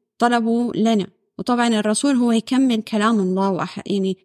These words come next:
ما معنى السنة أو الحديث؟ الحديث هو يكمل كلام الله. لما ربنا سبحانه وتعالى قال نصلي، خلاص الرسول قال كيف نصلي؟ نصلي، نتبع الطريق الصح.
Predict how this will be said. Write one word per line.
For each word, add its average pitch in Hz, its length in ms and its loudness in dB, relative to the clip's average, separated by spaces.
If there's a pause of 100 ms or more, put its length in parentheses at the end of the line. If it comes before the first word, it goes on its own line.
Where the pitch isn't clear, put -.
(280)
ما 247 100 2
معنى 262 300 2
السنة 220 400 0
أو 196 180 0
الحديث؟ 202 500 -2
الحديث 226 480 -2
هو 254 80 0
يكمل 254 520 0
كلام 208 380 0
الله. 180 280 -4 (340)
لما 220 200 2
ربنا 240 360 2
سبحانه 233 420 0
وتعالى 208 460 2
قال 202 240 0
نصلي، 202 480 0 (220)
خلاص 262 320 0
الرسول 220 420 2
قال 247 180 2
كيف 311 260 -2
نصلي؟ 240 420 0
نصلي، 233 540 0 (200)
نتبع 247 500 0 (440)
الطريق 254 440 2
الصح. 247 320 -2